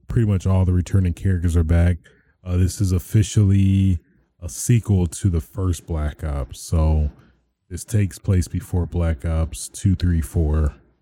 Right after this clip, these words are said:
Um, so that's good to know. Um, but yeah, I guess we didn't really get any gameplay. We just got a, uh, trailer or extended trailer from the one we got during the reveal,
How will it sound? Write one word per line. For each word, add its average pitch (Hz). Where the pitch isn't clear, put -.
Um, 80
so -
that's 113
good 95
to 73
know. 73
Um, 87
but 117
yeah, 123
I 110
guess 131
we 135
didn't 123
really 107
get 101
any 90
gameplay. 82
We 80
just 80
got 80
a, 85
uh, 73
trailer 87
or 80
extended 85
trailer 78
from 85
the 80
one 80
we 78
got 78
during 82
the 80
reveal, 80